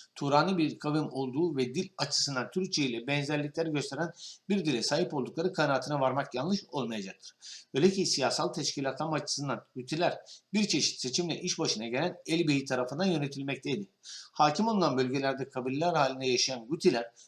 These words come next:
bu bölgelerin yönetimi ve vergilerin toplanması işini de el beyleri aracılığıyla gerçekleştirmekteydiler. Çağdaşları olan toplumlar, toplumlardaki sosyo-, soya dayalı hükümdar anlayışından oldukça farklı olan bu anlayış,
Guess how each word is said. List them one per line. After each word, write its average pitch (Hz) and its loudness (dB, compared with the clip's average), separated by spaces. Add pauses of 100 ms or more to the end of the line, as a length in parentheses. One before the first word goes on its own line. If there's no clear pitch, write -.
(120)
bu 190 6
bölgelerin 135 4
yönetimi 127 -2
ve 113 -2
vergilerin 135 0
toplanması 139 0
işini 175 0
de - -4 (320)
el 196 2
beyleri 120 2
aracılığıyla 135 0
gerçekleştirmekteydiler. 127 -4 (600)
Çağdaşları 160 0
olan 160 2
toplumlar, 131 -4 (260)
toplumlardaki 139 -2
sosyo-, - -2 (560)
soya 151 4
dayalı 139 2
hükümdar 147 2
anlayışından 147 -2
oldukça 151 -2
farklı 135 2
olan 147 4 (400)
bu 202 6
anlayış, 135 2